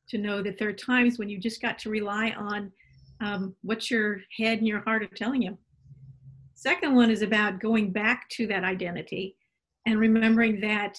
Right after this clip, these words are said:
in all instances, uh, that as students, we're learners. And we take on that,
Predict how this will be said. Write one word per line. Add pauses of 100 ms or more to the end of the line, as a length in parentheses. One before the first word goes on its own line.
in
all
instances,
uh, (100)
that (300)
as
students, (200)
we're
learners. (840)
And
we
take
on
that,